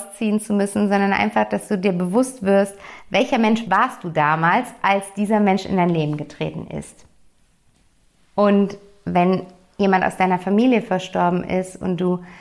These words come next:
diesen Menschen quasi von Geburt an kanntest, dann ist klar, wo du, wo du in diesem Leben standest.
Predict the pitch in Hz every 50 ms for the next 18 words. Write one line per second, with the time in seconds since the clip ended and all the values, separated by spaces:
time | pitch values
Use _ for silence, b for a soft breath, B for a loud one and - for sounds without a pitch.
0 | B B B B _ - 196 180 185 185 185 180 185 180 180 175 170 175 - 175
1 | 175 175 170 170 180 180 170 170 170 - - - 185 185 190 170 165 160 165 -
2 | 175 185 185 185 185 - - - - 175 175 175 175 170 175 180 175 175 - -
3 | _ _ _ _ _ - 190 196 202 226 240 233 220 208 233 262 262 - - -
4 | _ - 208 196 196 196 196 196 196 B B B B B B B B B B B
5 | _ _ _ _ _ _ _ 185 - - - 220 190 190 220 185 170 196 185 208
6 | 202 185 202 208 - - 185 185 196 190 175 220 262 269 302 320 - - - 208
7 | 175 180 180 190 190 180 170 170 180 175 165 170 165 - - 185 185 202 226 240
8 | 277 302 -